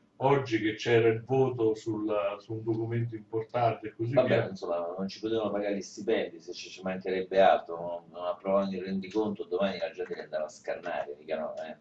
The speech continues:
Speaker 1: Eh, eh, eh.
Speaker 2: Quindi,
Speaker 1: Quindi
Speaker 2: vabbè, insomma, non lo so, entro venerdì dovrebbe chiudersi questa storia.
Speaker 1: Esatto,
Speaker 2: Mm?
Speaker 1: esatto.
Speaker 2: Eh, sta l'amico nostro Benny, che è tutto contento, che finalmente Berlusconi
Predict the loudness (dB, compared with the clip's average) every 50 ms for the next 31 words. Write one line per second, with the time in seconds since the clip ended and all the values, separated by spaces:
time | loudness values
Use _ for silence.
0 | -20 -20 _ -8 -6 -6 -4 -6 -6 -10 -14 -16 -16 -16 -16 -16 -16 -18 -20 _
1 | _ _ -6 -2 -2 0 0 0 -2 -2 -2 -4 -6 -6 -4 -4 -4 -4 -4 -6
2 | -10 -12 -12 -10 -10 -10 -10 -8 -8 -10 -10 -12 -14 -16 -16 -10 -6 -6 -4 -4
3 | -4 -4 -6 -8 -8 -6 -6 -6 -6 -6 -6 -8 -8 -10 -10 -12 -10 -8 -8 -8
4 | -10 -12 -18 _ _ _ _ _ _ _ _ _ _ -8 -6 -4 -2 -2 -4 -4
5 | -6 -8 -8 -8 -8 -8 -10 -16 -20 -16 -8 -8 -8 -8 -8 -10 -12 -14 -14 _
6 | -18 -16 -12 -12 -10 -10 -8 -8 -8 -8 -6 -6 -8 -8 -8 -14 _ _ _ -12
7 | -12 -10 -10 -10 -10 -12 -12 _ _ -16 -10 -4 -2 -2 -2 -2 -6 -2 0 2
8 | 2 2 2 0 -2 -2 -2 -2 -4 -4 -6 -6 -2 0 0 0 0 0 0 0
9 | 0 0 -2 -6 -10 -10 -10 -10 -12 -12 -8 -6 -4 -4 -4 -2 2 4 6 6
10 | 4 2 -2 -6 -8 -8 -10 -10 -8 -8 -8 -8 -8 -12 -14 -12 _ -8 -6 -6
11 | -8 -8 -4 -4 -4 -4 -4 -8 -10 -8 -8 -8 -8 -10 -14 -18 -18 -18 -20